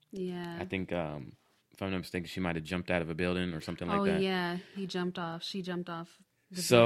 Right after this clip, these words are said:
Speaker 1: building.
Speaker 2: it was one of those things where it's like, you know, we don't know if that, what happened on Twitter is what, what made her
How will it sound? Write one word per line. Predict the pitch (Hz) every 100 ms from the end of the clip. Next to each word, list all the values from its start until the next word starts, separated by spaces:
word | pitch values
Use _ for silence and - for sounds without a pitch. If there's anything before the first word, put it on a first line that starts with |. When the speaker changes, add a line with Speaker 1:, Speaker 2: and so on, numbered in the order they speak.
| 113 110
Speaker 1:
building. | - - _ - _ _ _ _ _
Speaker 2:
it | -
was | 127 117
one | 143
of | 143
those | 135 120
things | - 120 110
where | 107 107
it's | 98 101
like, | 107 98 92 - _ _ _ _ _ _ _ -
you | 127 120
know, | 101 87 85 _ _ _ _ _ _ _ _ _ _ _ -
we | 147
don't | 170 123 107
know | 104 95 87 85 90 _ _ -
if | 98 -
that, | 92 87 - _ _ _ _ _ _ _
what | 101 98
happened | 92 92 90
on | 90
Twitter | - 95 85
is | 85
what, | 80 -
what | 87 71
made | 85 87 85
her | 82 85 85 80